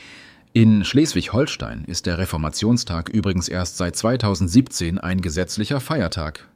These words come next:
Der Landtag hatte ihn damals nahezu einstimmig beschlossen.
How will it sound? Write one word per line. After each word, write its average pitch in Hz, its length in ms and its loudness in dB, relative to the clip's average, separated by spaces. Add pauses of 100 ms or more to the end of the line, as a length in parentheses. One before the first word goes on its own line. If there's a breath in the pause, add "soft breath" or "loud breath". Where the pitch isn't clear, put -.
(120)
Der 101 100 4
Landtag 127 560 2
hatte 107 160 -2
ihn 98 100 2
damals 101 400 0
nahezu 95 520 -2
einstimmig 82 560 -4
beschlossen. - 540 -8